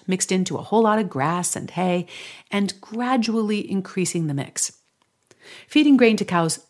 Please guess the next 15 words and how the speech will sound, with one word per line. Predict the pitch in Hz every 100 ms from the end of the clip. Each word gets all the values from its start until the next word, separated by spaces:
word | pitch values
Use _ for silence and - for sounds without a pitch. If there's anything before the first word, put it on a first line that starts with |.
| 185
does | 196 208
not | 185 196 208 - -
require | 190 190 165 151 -
antibiotics | 151 160 151 143 139 135 -
to |
keep | - - 185
them | 160 151
from | 147
getting | 147 143 143
sick. | 139 - - - _ _ _ _ _ _ - - -
However, | 262 392 330 -
in | - 220 220
conventionally | 202 196 160 185 294 320 302 240
raised | 202 190 185
cattle, | - 156 147 247 254